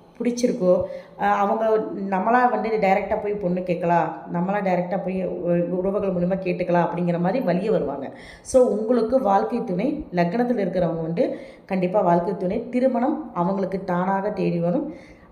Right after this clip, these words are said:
அந்த மாதிரி அமைப்புகள் இருக்கக்கூடியதா இருக்கும்னு சொல்லலாம். அதே மாதிரி பார்த்தீங்கன்னா இவங்களுக்கு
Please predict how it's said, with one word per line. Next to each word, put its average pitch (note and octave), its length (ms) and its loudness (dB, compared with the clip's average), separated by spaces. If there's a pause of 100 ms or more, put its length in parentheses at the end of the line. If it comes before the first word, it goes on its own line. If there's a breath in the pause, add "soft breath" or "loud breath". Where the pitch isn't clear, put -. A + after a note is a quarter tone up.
அந்த G3+ 260 -2
மாதிரி G3+ 260 0
அமைப்புகள் F3 380 0
இருக்கக்கூடியதா D#3+ 580 -2
இருக்கும்னு E3 300 -4
சொல்லலாம். D3 420 -6 (400 loud breath)
அதே A#3 260 6
மாதிரி B3 180 2
பார்த்தீங்கன்னா G3+ 600 -2
இவங்களுக்கு G3 280 -4